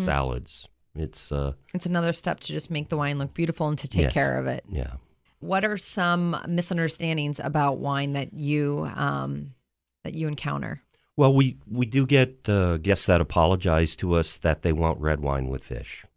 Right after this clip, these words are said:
Speaker 2: Mm-hmm.
Speaker 1: And, uh, we have an ongoing, uh, discussion right now with our wine people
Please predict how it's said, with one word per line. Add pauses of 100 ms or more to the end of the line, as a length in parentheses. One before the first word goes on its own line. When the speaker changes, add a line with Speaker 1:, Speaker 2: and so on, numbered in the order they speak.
Speaker 2:
Mm-hmm. (360)
Speaker 1:
And, (140)
uh, (580)
we
have
an
ongoing, (320)
uh, (1200)
discussion
right
now
with
our
wine
people